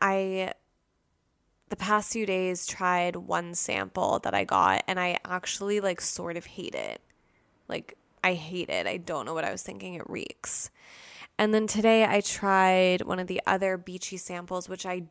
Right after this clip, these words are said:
do really like, I think. I have to put, maybe I'll put that on tonight for the show and just kind of, like, see what happens, you know, see, look for some couple, a couple heads turning, you know, like, they're like,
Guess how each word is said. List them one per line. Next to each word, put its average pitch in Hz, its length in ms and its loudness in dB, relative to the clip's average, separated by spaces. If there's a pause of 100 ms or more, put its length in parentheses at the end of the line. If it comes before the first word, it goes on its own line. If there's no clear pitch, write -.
(120)
do 277 640 4 (360)
really 185 560 -2
like, 180 560 -2
I 233 120 0
think. 269 440 -4
I - 60 2
have 214 200 -2
to 240 80 -2
put, - 280 -4
maybe 202 240 -2
I'll 240 120 2
put 185 240 -8
that 175 180 -2
on 180 180 -6
tonight 180 460 -10
for 202 100 -10
the 190 120 -10
show 185 440 -2
and 208 140 -8
just 175 180 -6
kind 175 220 -8
of, 175 120 -10
like, - 300 -4 (440)
see 180 840 -2
what 165 340 0
happens, - 1000 -2
you 196 140 -6
know, 175 260 -4
see, 180 760 -4 (1400)
look 185 380 -4
for 196 140 -4
some 185 200 -4
couple, 175 420 -2 (200)
a 185 100 0
couple 185 300 0
heads 170 340 -2
turning, 151 500 -6
you 190 80 -12
know, 180 160 -2
like, 170 200 -6
they're 175 180 -4
like, 170 240 -2